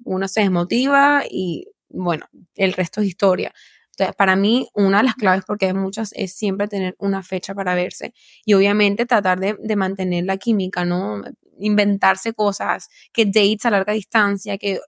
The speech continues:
hoy vamos a cocinar juntos, tú en tu casa y en mi casa, o que vamos a hablar tal hora, o sea, s-, mantenernos en contacto, eso es lo más importante, pero sí es posible, obviamente.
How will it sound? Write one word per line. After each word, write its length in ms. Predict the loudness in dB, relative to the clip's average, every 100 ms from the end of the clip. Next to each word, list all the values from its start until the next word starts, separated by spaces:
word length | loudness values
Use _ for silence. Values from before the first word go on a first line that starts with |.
| -2
hoy 160 | 0
vamos 240 | 0 -2 -2
a 40 |
cocinar 380 | -4 -2 -2 -2
juntos, 400 | -4 -4 -6 -8 _ _ _ -4
tú 100 | -2
en 100 | 0
tu 100 | 2
casa 260 | 2 2
y 60 | 2
en 80 | 0
mi 100 | 2
casa, 640 | 2 2 2 0 0 -4 -12 -20 -4
o 220 | 0 0
que 200 | 2 0
vamos 280 | 0 -2 -2
a 40 |
hablar 220 | -2 -2 -4
tal 180 | -2 0
hora, 480 | 2 2 2 0
o 40 | -2
sea, 120 | -6
s-, 160 | -12 -16 _
mantenernos 640 | 0 0 -2 -2 -2 -2
en 120 | -4
contacto, 520 | -6 -10 -8 -10 -14
eso 240 | -10 -8 -6
es 20 |
lo 80 | -6
más 120 | -4
importante, 440 | -6 -8 -8 -10 -8 -2
pero 160 | 0
sí 140 | 0 -2
es 60 |
posible, 440 | -2 -4 -2 0 -2
obviamente. 420 | -2 -4 -4